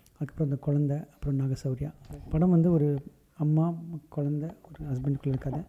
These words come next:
So அந்த குழந்தை ஒரு சின்ன ஒரு drama இருக்கு. ஆனா, but அதை ரியலிசமா பண்ணணும். So அதுக்கான முயற்சி நாங்க எல்லாம் பண்ணியிருக்கோம். நாகசௌரியா also தெலுங்குல நிறைய படம் பண்ணியிருக்காரு. ஈரோன் படம் நிறைய வெற்றி கொடுத்துருக்காரு. அவரு தமிழ்ல வந்து ஃபர்ஸ்டா பண்ணியிருக்காரு.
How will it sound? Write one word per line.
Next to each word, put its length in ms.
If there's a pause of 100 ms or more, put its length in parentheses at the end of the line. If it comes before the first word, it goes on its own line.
(320)
So 180
அந்த 240
குழந்தை 260 (180)
ஒரு 200
சின்ன 260
ஒரு 160
drama 320
இருக்கு. 200
ஆனா, 100
but 200
அதை 140
ரியலிசமா 360
பண்ணணும். 280 (180)
So 140
அதுக்கான 440 (380)
முயற்சி 280
நாங்க 80
எல்லாம் 160
பண்ணியிருக்கோம். 440 (720)
நாகசௌரியா 540
also 280 (120)
தெலுங்குல 420
நிறைய 180
படம் 160
பண்ணியிருக்காரு. 440
ஈரோன் 400 (160)
படம் 220
நிறைய 340
வெற்றி 220
கொடுத்துருக்காரு. 560
அவரு 280
தமிழ்ல 200
வந்து 260
ஃபர்ஸ்டா 160
பண்ணியிருக்காரு. 540